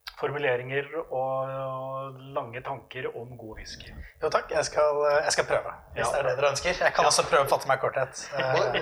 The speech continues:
Speaker 2: jeg prøver.
Speaker 1: Ja.
Speaker 3: Jeg har et spørsmål angående navnet på, på bloggen.
Speaker 2: Ja.
Speaker 3: Altså, Skotsk Tåke, er det inspirert av Scotch Mist?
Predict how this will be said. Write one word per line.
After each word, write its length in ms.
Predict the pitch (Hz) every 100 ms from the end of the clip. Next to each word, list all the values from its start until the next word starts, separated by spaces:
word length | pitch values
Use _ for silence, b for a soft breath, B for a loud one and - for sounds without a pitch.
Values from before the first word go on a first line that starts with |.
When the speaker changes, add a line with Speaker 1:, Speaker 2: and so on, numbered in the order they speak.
| 147
Speaker 2:
jeg 140 | 185 180
prøver. 340 | 156 127 139 - - 139
Speaker 1:
Ja. 100 | 135
Speaker 3:
Jeg 80 |
har 200 | 202 208
et 80 | -
spørsmål 340 | - 190 - 101
angående 460 | 127 127 117 117
navnet 460 | 156 156 87 71 60
på, 80 | 85 78 78 73 78
på 260 | 64 69
bloggen. 300 | 78 76 65
Speaker 2:
Ja. 220 | - - -
Speaker 3:
Altså, 100 | -
Skotsk 480 | - - - -
Tåke, 300 | - 95 - 82
er 160 | 90
det 220 | 98 98 113
inspirert 400 | 113 127 139 -
av 60 |
Scotch 480 | - - 120 - -
Mist? 400 | 143 170 - -